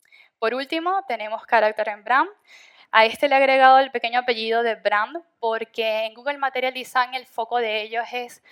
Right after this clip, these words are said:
poder representar este tipo de animaciones con personajes. ¿Qué pasa? Nuestro producto digital o nuestra plataforma, quizás el foco no está en representar personas digitalmente,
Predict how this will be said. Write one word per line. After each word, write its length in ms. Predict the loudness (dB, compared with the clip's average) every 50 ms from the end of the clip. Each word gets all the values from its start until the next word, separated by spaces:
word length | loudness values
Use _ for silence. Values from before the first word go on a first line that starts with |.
| -20 -20 _ _ _ _ _
poder 340 | -4 -2 0 2 2 4 4
representar 640 | 4 2 2 2 0 0 -4 2 6 8 8 8 6
este 260 | 2 -2 -4 -4 -4
tipo 220 | -4 -4 -4 0
de 80 | 0 0
animaciones 640 | 0 -2 -4 -12 -12 -12 -12 -10 -10 -8 -8 -10 -10
con 180 | -10 -12 -12 -12
personajes. 800 | -14 -16 -14 -14 -10 -8 -6 -8 -8 -10 -18 -20 -20 -20 _ _ _ _ _ _ _ _
¿Qué 140 | -4 2
pasa? 320 | 4 4 4 4 2 -2 -4
Nuestro 260 | -4 -6 -10 -10 -8
producto 1000 | -6 -6 -6 -6 -6 -4 -2 0 0 2 2 2 2 2 2 0 0 -2 -2 -6
digital 560 | -8 -12 -14 -14 -6 0 4 4 4 4 2
o 60 | -2 -10
nuestra 200 | -12 -12 -10 -6
plataforma, 640 | -6 -4 -4 -4 -2 0 0 0 0 0 -4 -8 _ _ _ _ _ _ _ _ _ _
quizás 320 | -10 0 2 4 4 4
el 120 | 2 0 0
foco 380 | 2 2 2 2 2 0 0
no 160 | 0 -2 -2
está 640 | -4 -4 -4 -6 2 4 6 8 8 8 6 4 0
en 380 | -2 -4 -4 -4 -6 -10 -12 -10
representar 880 | -10 -8 -8 -8 -10 -10 -10 -12 -6 0 2 4 4 4 2 -2 -8 _ _ _ _ _ _ _
personas 500 | -2 -2 -2 -4 -4 -2 -2 -2 -2 -4
digitalmente, 880 | -6 -10 -10 -10 -2 0 0 0 0 -2 -4 -4 -4 -6 -8 -10 -12